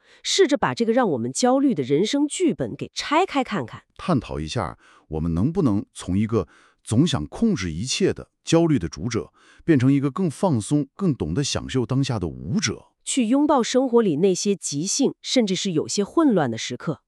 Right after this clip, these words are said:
Speaker 2: 是的，从编剧到舞者，这个比喻我特别喜欢。
Speaker 1: 这会是一次很有趣的思维转换。好，那咱们就先来拆解一下这个所谓的人生剧本幻觉。
Speaker 2: 嗯。
Speaker 1: 我们为自己写的这个剧本，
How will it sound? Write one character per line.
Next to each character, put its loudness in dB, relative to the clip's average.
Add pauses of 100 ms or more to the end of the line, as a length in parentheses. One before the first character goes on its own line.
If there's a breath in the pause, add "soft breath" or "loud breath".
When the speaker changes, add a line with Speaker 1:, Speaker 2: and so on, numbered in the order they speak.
Speaker 2:
是 -8
的， -16 (400 loud breath)
从 4
编 6
剧 0 (140)
到 2
舞 -4
者， -6 (240)
这 -2
个 -4
比 -12
喻 -6
我 -8
特 -4
别 -6
喜 -14
欢。 -20
Speaker 1:
这 8
会 4
是 0
一 0
次 -2
很 2
有 4
趣 -2
的 0
思 -6
维 0
转 -8
换。 -14 (240)
好， -2 (460)
那 4
咱 4
们 4
就 4
先 4
来 4
拆 -2
解 -2
一 -4
下 2
这 -4
个 0
所 -2
谓 0
的 0
人 0
生 2
剧 -2
本 0
幻 0
觉。 -2 (280)
Speaker 2:
嗯。 -2
Speaker 1:
我 6
们 8
为 4
自 -2
己 -2
写 2
的 2
这 0
个 4
剧 -4
本， -10